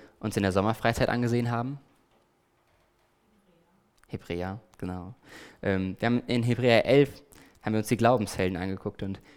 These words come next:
die Serie hieß Run the Race. Ähm, und dabei haben wir uns auch Abel angesehen. Ähm, wenn ihr möchtet, könnt ihr Hebräer elf mal aufschlagen, Vers vier. Ähm, und da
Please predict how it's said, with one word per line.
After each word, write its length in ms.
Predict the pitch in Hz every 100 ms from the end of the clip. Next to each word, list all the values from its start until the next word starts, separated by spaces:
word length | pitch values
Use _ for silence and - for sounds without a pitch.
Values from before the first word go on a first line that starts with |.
| -
die 80 | 107
Serie 340 | 110 131 120
hieß 260 | 110 117 -
Run 180 | 107 120
the 80 | 104
Race. 520 | 104 90 90 - - _ _ - - _ -
Ähm, 320 | 98 92 95
und 140 | 104
dabei 240 | 113 131 123
haben 100 | 139
wir 80 |
uns 140 | 123 -
auch 160 | 117
Abel 320 | - 131 113 90
angesehen. 580 | 90 92 95 90 101 - _ _ _ _ _ _ _ _ _ -
Ähm, 300 | 101 90 90 - _ _ _ -
wenn 120 | 110
ihr 60 | 113
möchtet, 300 | 135 - -
könnt 240 | 117 -
ihr 200 | 101 101 - - - _
Hebräer 540 | 117 - 131 117 110
elf 300 | 98 135 - - - -
mal 160 | 107
aufschlagen, 480 | - 123 - 104 110
Vers 260 | - 107 -
vier. 320 | 123 127 127 - _ _ _ _ - _ -
Ähm, 340 | 104 98 98 101 _ _ - - _
und 140 | - 107
da 220 | 107